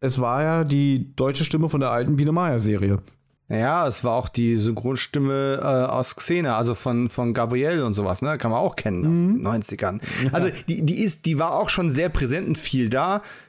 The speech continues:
Speaker 2: genauso wie ich halt, äh, Veronika Neugebauer natürlich auch auf, äh, Neve Campbell in Scream und so kenne. Beides starke Stimmen. Ich würde die gar, ich würde keine von beiden missen wollen.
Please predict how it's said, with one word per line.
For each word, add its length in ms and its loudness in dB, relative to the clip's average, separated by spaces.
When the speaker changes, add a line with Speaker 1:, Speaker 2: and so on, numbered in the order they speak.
Speaker 2:
genauso 380 0
wie 40 0
ich 120 0
halt, 220 0
äh, 380 0
Veronika 420 0
Neugebauer 440 0
natürlich 560 0
auch 160 0
auf, 240 -2
äh, 320 2
Neve 240 -2
Campbell 440 0
in 160 2
Scream 400 -2
und 80 0
so 140 -2
kenne. 320 -2
Beides 500 -2
starke 320 -2
Stimmen. 380 -2
Ich 140 -8
würde 160 2
die 120 -2
gar, 220 0
ich 160 -4
würde 180 0
keine 300 -2
von 160 -2
beiden 240 2
missen 300 0
wollen. 280 0